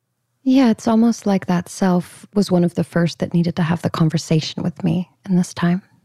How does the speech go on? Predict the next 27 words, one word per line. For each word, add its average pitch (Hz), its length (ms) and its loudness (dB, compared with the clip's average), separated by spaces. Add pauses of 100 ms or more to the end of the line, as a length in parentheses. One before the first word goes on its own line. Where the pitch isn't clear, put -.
(280)
That 190 200 2
self 175 320 -2
needed 170 320 0
to 175 340 0
sort 170 240 -2
of 170 280 -4 (640)
be 175 140 2
sat - 480 -2
down 160 680 0 (100)
and 170 220 0
kind 165 320 0
of 170 340 -2 (840)
congratulated, 180 960 0
but 175 140 0
also 165 340 -2
kind 165 280 0
of - 320 -8 (120)
held. 165 760 0 (920)
Like, 190 200 0
I 180 80 4
don't 175 300 0
need 185 340 2
to 165 300 2
hold 156 460 -2
the 175 100 0
whole 160 200 0
universe 160 680 -2